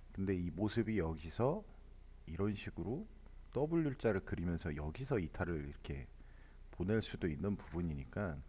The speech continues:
좀 지켜보긴 해야 될 것 같아요. 지켜보긴 하는데, 이전 저점을 계속 갱신을 하려고 하는 모습을 보여주고 있고, 고점은 계속 이제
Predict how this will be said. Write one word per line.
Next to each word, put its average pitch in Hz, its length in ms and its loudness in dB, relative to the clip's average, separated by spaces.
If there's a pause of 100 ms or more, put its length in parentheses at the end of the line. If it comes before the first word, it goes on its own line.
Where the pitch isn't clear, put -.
좀 90 360 0 (680)
지켜보긴 107 760 4
해야 170 220 10
될 98 200 2
것 131 180 4
같아요. - 520 -2 (920)
지켜보긴 80 520 -2
하는데, 104 460 2 (800)
이전 147 300 6
저점을 127 720 10
계속 101 600 4 (440)
갱신을 120 480 4
하려고 139 380 6
하는 143 180 6
모습을 92 360 4
보여주고 90 560 0
있고, 82 520 0 (140)
고점은 107 640 2
계속 78 580 -2 (800)
이제 - 320 -2